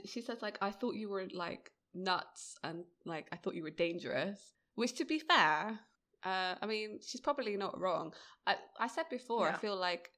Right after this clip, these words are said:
Speaker 1: they seem to be magnets for the supernatural, which
Speaker 2: Mm-hmm.
Speaker 1: it does make sense, like, in the meta narrative.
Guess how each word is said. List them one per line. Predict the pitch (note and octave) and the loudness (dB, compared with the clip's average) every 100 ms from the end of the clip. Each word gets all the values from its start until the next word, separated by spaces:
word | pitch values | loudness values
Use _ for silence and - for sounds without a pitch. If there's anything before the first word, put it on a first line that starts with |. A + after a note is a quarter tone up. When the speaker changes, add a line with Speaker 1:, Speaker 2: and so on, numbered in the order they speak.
| _ _ | _ _
Speaker 1:
they | A3+ | -2
seem | A3+ C4 C#4+ | 0 0 0
to | D4+ | 0
be | B3+ A3+ | -4 -4
magnets | F3+ E3+ F#3 - C4 C#4 - - - - | -2 0 0 0 -2 0 -2 -10 -14 -2
for | C#4 | -2
the | C4+ C#4 | -2 -6
supernatural, | - C#4 - C#4+ C#4 C4 - C#4 C#4+ C4+ | -4 -4 -4 -4 -4 -6 -6 -2 -2 -2
which | C#4 - - _ _ _ _ - | -4 -6 -20 _ _ _ _ -4
Speaker 2:
Mm-hmm. | F#3+ F#3+ G3 A#3 _ _ _ | -4 -4 -6 -8 _ _ _
Speaker 1:
it | C4+ C4+ | -8 2
does | D#4 D#4 | 2 2
make | C4+ A3+ | -2 -2
sense, | - F#3+ G#3+ - - | 0 0 0 -8 -6
like, | F3+ F#3 - | -4 -4 -4
in | G3+ G3 | -4 -2
the | F#3 F#3 F#3 | -4 -6 -4
meta | F3+ F#3 - F3 E3+ | -4 -4 -2 -2 -2
narrative. | E3+ F3 D#3+ E3 - D3 D3 | -2 -2 -4 -6 -8 -8 -10